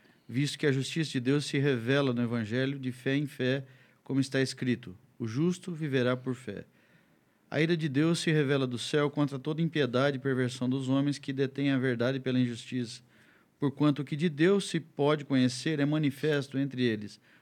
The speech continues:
porque Deus lhes manifestou. Porque os atributos invisíveis de Deus, assim o seu eterno poder, como também sua própria divindade, claramente se reconhecem desde o princípio do mundo,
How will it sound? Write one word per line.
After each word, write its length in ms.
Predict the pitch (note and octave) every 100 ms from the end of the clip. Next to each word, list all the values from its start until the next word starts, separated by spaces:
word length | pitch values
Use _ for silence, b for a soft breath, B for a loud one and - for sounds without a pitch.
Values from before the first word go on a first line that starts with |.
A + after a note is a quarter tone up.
| b
porque 240 | C#3 C3 E3
Deus 600 | C#3 F3 F#3 A#2+ - -
lhes 340 | B2+ D#3 E3
manifestou. 720 | - B2+ B2 B2 G2+ G#2+ G2 - b b b b _
Porque 180 | C3 D#3+
os 140 | D3+
atributos 640 | E3+ E3 D#3 E3+ F3 E3+ E3+
invisíveis 800 | G3+ G#3 F#3+ E3 A3 B3 D#3+
de 100 | C3
Deus, 500 | C3+ B2+ C#3 D3 C#3+
assim 380 | C#3 B2+ E3+ F3
o 40 | D#3
seu 200 | - D#3+
eterno 360 | D#3+ F3+ G3
poder, 520 | E3+ D#3 C3 C3+ D3 B B B B B
como 180 | - D3+
também 340 | D3 C#3+ D#3+ F#3
sua 200 | - F3+
própria 460 | - E3 F3+ F3+
divindade, 600 | D#3 D#3 D#3 C3+ D3 D3+
claramente 520 | - D3 C#3+ C3 C3+
se 60 | -
reconhecem 600 | C#3 - C3 B2 B2+ -
desde 240 | B2 C3 C3
o 40 |
princípio 420 | B2+ B2 C3 B2+
do 100 | C3
mundo, 360 | C3 A#2+ A2 F2+